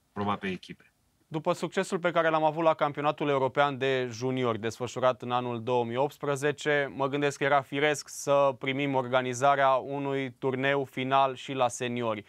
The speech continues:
Speaker 2: După aceste vizite pe care le-ați avut cu oficialii Federației Europene de Tenis de Masă, ce v-au spus aceștia despre nivelul nostru, despre facilitățile oferite și totodată v-aș ruga să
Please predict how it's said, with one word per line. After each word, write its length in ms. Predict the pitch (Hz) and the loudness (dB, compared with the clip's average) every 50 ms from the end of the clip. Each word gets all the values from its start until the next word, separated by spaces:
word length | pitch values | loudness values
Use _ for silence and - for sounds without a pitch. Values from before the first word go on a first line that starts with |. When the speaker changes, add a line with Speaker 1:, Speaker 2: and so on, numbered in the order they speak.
| - _ | -18 _
Speaker 2:
După 220 | - 139 127 - 143 | -8 -4 0 0 0
aceste 300 | 143 - 165 147 - 147 | 0 0 -4 -4 -4 -4
vizite 460 | 127 123 147 147 120 127 113 123 113 | -2 -2 -2 -4 -4 -4 -6 -6 -6
pe 100 | - 117 | -6 -4
care 180 | 104 117 117 117 | -2 -2 0 2
le-ați 220 | 117 117 - 123 | 0 0 0 -2
avut 240 | 113 107 120 117 - | -4 -4 -6 -8 -6
cu 100 | - 120 | -4 -6
oficialii 480 | 110 - 123 104 - 127 123 117 117 | -4 -4 -6 -6 0 0 0 0 0
Federației 680 | 104 - 120 113 117 117 117 113 - - 127 117 113 117 | -4 -6 -4 -2 0 2 2 0 0 -4 -4 -4 -2 -2
Europene 500 | 120 117 120 117 110 120 120 117 113 107 | 0 0 -2 -2 -2 -2 -2 -2 -4 -4
de 100 | 110 104 | -6 -6
Tenis 280 | - 113 110 110 104 | -6 -6 -8 -6 -6
de 80 | 104 110 | -6 -4
Masă, 360 | 110 107 104 101 - 107 - - - _ _ | -4 -2 -4 -4 -6 -10 -14 -14 -18 _ _
ce 140 | - 196 | -2 0
v-au 160 | 190 175 160 139 | 2 2 2 2
spus 320 | - _ - 131 123 - | 0 _ -8 -8 -6 -2
aceștia 420 | 127 123 113 - 123 117 - 120 113 | -2 -2 -2 -2 -6 -6 -4 -4 -2
despre 440 | 117 131 120 - 139 139 143 131 - _ - - - - _ | -2 -4 -6 -4 -2 0 0 0 -2 _ -18 -20 -20 -20 _
nivelul 680 | _ 143 160 165 151 135 160 180 175 160 147 147 139 127 | _ 0 0 0 2 2 2 2 4 2 2 0 0 0
nostru, 460 | 123 131 131 127 120 - - 120 120 | 0 0 -2 -2 -2 -4 -6 -6 -4
despre 600 | 113 127 135 127 - 147 143 143 143 143 139 127 131 - | -2 -2 -4 -4 -2 0 2 2 2 2 0 -2 -2 0
facilitățile 720 | - 147 139 - 156 143 139 - 160 156 - - 139 139 | 2 2 2 0 -4 -6 -2 0 -2 -2 -2 -2 -2 0
oferite 480 | 135 117 - 131 127 135 151 135 - 143 | 0 0 0 0 0 0 0 0 -2 -4
și 140 | 139 - 156 | -4 -4 -4
totodată 480 | 175 185 170 180 170 175 170 - 175 | -4 -4 -2 2 2 2 2 0 0
v-aș 180 | 151 160 160 151 | 0 2 2 2
ruga 300 | 156 165 151 160 175 170 | 0 -2 0 2 2 2
să 260 | - - - 160 | 2 0 -2 -2